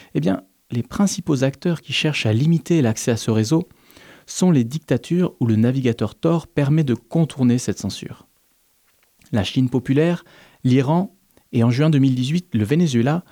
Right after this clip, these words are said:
ont pris des mesures limitant son usage. En France, nous pouvons donc utiliser le navigateur Tor en toute légalité. Mais alors, pourquoi n'y a-t-il que cent mille personnes par jour qui l'utilisent dans notre pays ? Il y a plusieurs raisons à cela.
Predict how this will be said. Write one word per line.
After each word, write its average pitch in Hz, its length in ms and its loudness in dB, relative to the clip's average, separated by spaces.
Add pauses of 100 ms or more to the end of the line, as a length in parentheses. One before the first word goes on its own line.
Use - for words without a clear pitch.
(220)
ont 139 140 -2
pris 196 240 0
des 135 100 2
mesures 131 600 0
limitant 135 420 0
son 117 200 -2
usage. 95 460 -4 (1500)
En 139 120 2
France, 220 440 0 (100)
nous 139 140 2
pouvons 151 300 0
donc 190 320 2
utiliser 135 640 0
le 117 120 0
navigateur 110 580 -2
Tor 185 240 2
en 113 80 2
toute 170 240 -4
légalité. 113 600 0 (760)
Mais 156 100 4
alors, 117 320 0 (160)
pourquoi 226 360 0
n'y 147 140 4
a-t-il 180 280 0
que 165 160 0
cent 151 280 0
mille 160 180 2
personnes 143 460 -2
par 110 160 -2
jour 156 400 -2 (200)
qui 131 140 0
l'utilisent 135 420 2
dans 120 80 2
notre 113 220 0
pays ? 95 320 -4 (1300)
Il 147 100 4
y 175 60 4
a 190 80 0
plusieurs 147 400 2
raisons 120 300 2
à 98 40 0
cela. - 280 -12